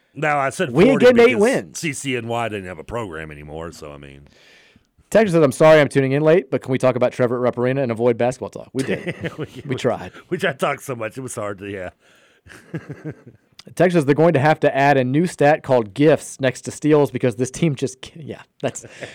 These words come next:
Speaker 2: <laughs> some of those I, I feel like you don't deserve credit for a steal when, like, you just, like, the ball is handed to you.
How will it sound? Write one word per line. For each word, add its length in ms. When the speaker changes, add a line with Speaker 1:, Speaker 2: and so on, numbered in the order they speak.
Speaker 2:
<laughs> 360
some 180
of 80
those 160
I, 220
I 60
feel 160
like 120
you 80
don't 240
deserve 340
credit 300
for 140
a 40
steal 380
when, 140
like, 160
you 60
just, 200
like, 160
the 300
ball 260
is 100
handed 400
to 140
you. 200